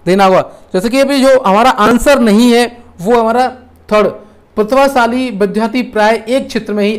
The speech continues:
अपनी विशिष्टता प्रदर्शित करते हैं। तो answer दिया correct होगा इसका according हमारा third। अगला question देखते हैं।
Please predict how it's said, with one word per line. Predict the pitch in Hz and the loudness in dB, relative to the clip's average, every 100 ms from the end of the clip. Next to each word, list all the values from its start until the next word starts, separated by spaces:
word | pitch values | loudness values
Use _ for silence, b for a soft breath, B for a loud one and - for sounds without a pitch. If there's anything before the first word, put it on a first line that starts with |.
| 196 | -4
अपनी | 196 233 | -4 -4
विशिष्टता | 214 175 175 - 220 | -4 -6 -10 -6 -4
प्रदर्शित | 214 175 - 233 453 - - _ | -4 -12 -10 -6 -6 -8 -20 _
करते | 196 196 208 185 | -2 -2 0 -4
हैं। | 135 - - | -4 -16 -14
तो | - | -8
answer | 190 220 226 262 | -2 -2 0 0
दिया | 254 | 0
correct | 233 226 | -2 -2
होगा | 226 | -2
इसका | 220 220 | -2 -2
according | 208 208 | -2 -2
हमारा | 196 226 453 - - _ 190 | 0 0 -2 -8 -20 _ -2
third। | 170 - - | -2 -4 -6
अगला | 180 | -2
question | 233 226 247 | -2 -2 -4
देखते | 247 247 | -4 -4
हैं। | 240 247 | -6 -8